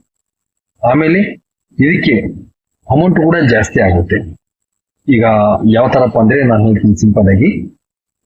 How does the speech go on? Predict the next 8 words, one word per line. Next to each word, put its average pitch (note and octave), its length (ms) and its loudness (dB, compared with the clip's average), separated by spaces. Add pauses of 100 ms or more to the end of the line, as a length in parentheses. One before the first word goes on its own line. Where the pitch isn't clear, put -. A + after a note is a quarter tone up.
(160)
ಈಗ C3+ 80 0
ಒಂದು E3+ 500 2 (340)
ಸಾವಿರ C#3 300 2
ವ್ಯೂಸ್‌ಗೆ B2 920 0 (920)
ಐದು C3+ 280 0
ರೂಪಾಯಿ D3 220 -2
ಕೊಡ್ತಾರೆ A#2 280 0
ಅನ್ಕೊಳ್ಳಿ. G2 520 -2